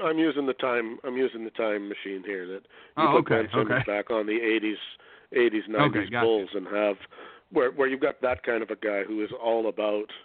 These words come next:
Speaker 1: "No, it's basketball and winning, and I don't care, like, what you do in your personal life's none of my business. But if it affects the basketball, we're gonna have words, and you're not gonna like 'em."
Speaker 2: Of course,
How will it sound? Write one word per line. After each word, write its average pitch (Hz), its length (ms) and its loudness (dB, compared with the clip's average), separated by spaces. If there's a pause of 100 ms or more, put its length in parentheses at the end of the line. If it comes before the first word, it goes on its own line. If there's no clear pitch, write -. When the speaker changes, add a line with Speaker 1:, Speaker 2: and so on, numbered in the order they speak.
(500)
Speaker 1:
"No, 107 240 0
it's 117 160 0
basketball 107 580 0
and 95 160 -4
winning, 98 300 -4
and 90 80 -8
I 98 120 -2
don't 101 220 -4
care, 98 400 0 (380)
like, 101 200 0
what 131 140 2
you 110 100 -4
do 110 160 4
in 104 60 -2
your 101 60 -10
personal 104 340 -4
life's 95 160 -6
none 110 120 -2
of 95 40 -6
my 98 140 -4
business. 104 440 -4
But 95 160 -4
if 131 240 2
it 107 160 -6
affects 104 460 -6
the - 60 -12
basketball, 110 680 -6 (1400)
we're 117 280 2
gonna 98 220 -2
have 92 140 -4
words, 101 360 -4 (320)
and 107 160 -6
you're 107 100 4
not 107 200 0
gonna 104 160 -4
like 98 340 -2
'em." 71 100 -14 (1080)
Speaker 2:
Of 143 100 -16
course, 180 180 2